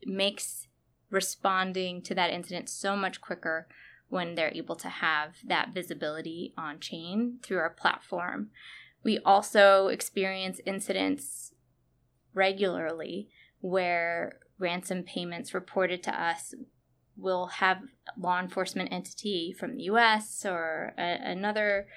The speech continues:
uh, jurisdiction contact us, um, f-, with more information about that incident,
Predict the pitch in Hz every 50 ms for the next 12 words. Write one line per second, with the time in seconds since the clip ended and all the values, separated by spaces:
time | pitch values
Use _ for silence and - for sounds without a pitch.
0 | - - - - - - - - - 202 196 185 190 196 185 - 208 196 190 -
1 | - 196 190 - - 208 196 185 - - 185 185 185 - 196 190 185 - - 180
2 | 160 - 175 - - - - - - - - - - - - - 185 175 170 160
3 | 165 170 170 175 180 - - - - - - - - - - - - - - -
4 | - 190 185 185 190 - - - - - - 214 185 190 185 185 190 196 196 -
5 | 190 185 175 175 175 - - 185 180 175 170 170 175 165 - - - - - -
6 | 240 254 262 - 240 214 208 196 196 190 185 175